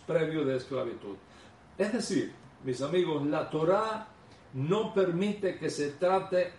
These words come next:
a una mujer como una mercadería. Moshe dice que esta ley,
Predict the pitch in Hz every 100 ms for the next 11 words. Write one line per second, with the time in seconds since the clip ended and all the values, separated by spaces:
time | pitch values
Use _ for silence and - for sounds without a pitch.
0 | - 131 143 190 196 180 175 190 170 -
1 | 139 135 156 170 160 143 143 127 135 120
2 | 123 123 107 101 - - - - - -
3 | - - - 151 160 240 311 294 240 226
4 | 254 208 175 - 165 190 240 254 233 220
5 | 202 143 127